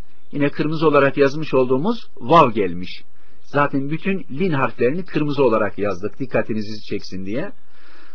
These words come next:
Burada da lin harfinden vav gelmiş. Sakin mi? Yani cezimli mi? Evet. İlk şart olmuş. Peki ik-, ikinci şartımız lin harfinden önce gelen kelimenin harekesi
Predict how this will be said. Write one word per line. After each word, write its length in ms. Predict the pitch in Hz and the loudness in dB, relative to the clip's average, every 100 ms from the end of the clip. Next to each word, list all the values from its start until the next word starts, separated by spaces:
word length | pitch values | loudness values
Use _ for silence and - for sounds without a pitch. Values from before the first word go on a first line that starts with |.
| - | 4
Burada 320 | 214 226 226 | 6 8 8
da 40 | 220 | 6
lin 220 | 208 220 | 4 4
harfinden 680 | 175 147 147 143 180 214 101 | 4 2 0 0 0 0 -2
vav 360 | 117 139 175 | 2 6 8
gelmiş. 560 | 131 113 92 87 - - - - - - | 6 2 0 -2 -4 -4 -4 -4 -4 -4
Sakin 560 | - 156 170 180 233 | 2 6 6 4 2
mi? 280 | 240 240 247 - - - | 2 0 -2 -2 -4 -2
Yani 280 | 139 147 139 | 2 2 4
cezimli 480 | 156 143 147 156 165 | 2 2 0 0 0
mi? 220 | 214 220 - - - | -2 -2 -4 -2 0
Evet. 280 | 151 98 - - - - - - | 0 0 -2 -4 -4 -4 -4 -2
İlk 220 | 214 190 | 0 0
şart 340 | - 151 185 - - - | 2 4 4 0 -4 -2
olmuş. 380 | - 139 101 92 - - - - - - - - - | 2 2 2 -2 -2 -4 -4 -4 -4 -4 -4 -4 -2
Peki 220 | 180 180 | -2 -2
ik-, 200 | 185 - - | -4 -4 -4
ikinci 380 | 165 180 185 240 | -4 -2 -2 2
şartımız 720 | 247 240 208 170 139 143 - - - | 4 4 4 2 2 0 -4 -4 -4
lin 240 | 123 147 226 | -2 2 2
harfinden 580 | 185 165 143 147 143 135 | 4 4 2 0 0 0
önce 380 | 170 175 147 | 0 0 0
gelen 540 | 131 131 143 160 202 220 - - - - - | 0 4 6 6 4 0 -4 -4 -4 -4 -4
kelimenin 680 | - 151 143 151 147 151 220 | -2 2 4 4 4 4 2
harekesi 800 | 190 135 147 139 151 - 233 233 | 2 4 4 4 0 0 -2 -2